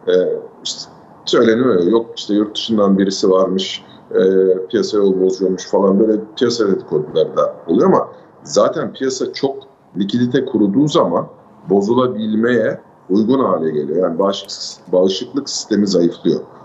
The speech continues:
O nedenle derinliği sağlamak için daha fazla yatırımcının buraya gelmesi gerekiyor. O daha fazla yatırımcı dediğimizde sadece ve sadece,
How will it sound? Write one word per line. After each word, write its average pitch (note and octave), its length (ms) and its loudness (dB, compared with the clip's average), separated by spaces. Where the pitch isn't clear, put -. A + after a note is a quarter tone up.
O A#2 100 4
nedenle A2 480 0
derinliği B2 420 0
sağlamak A2+ 580 0
için - 320 -8
daha B2 240 2
fazla G2+ 360 -2
yatırımcının D2+ 640 -4
buraya E2 220 2
gelmesi D#2+ 520 0
gerekiyor. B2+ 480 2
O D3+ 180 4
daha A#2+ 220 2
fazla G#2 380 -2
yatırımcı E2+ 580 -4
dediğimizde G2 840 2
sadece G2 560 -2
ve D2+ 80 -6
sadece, A#2+ 540 -4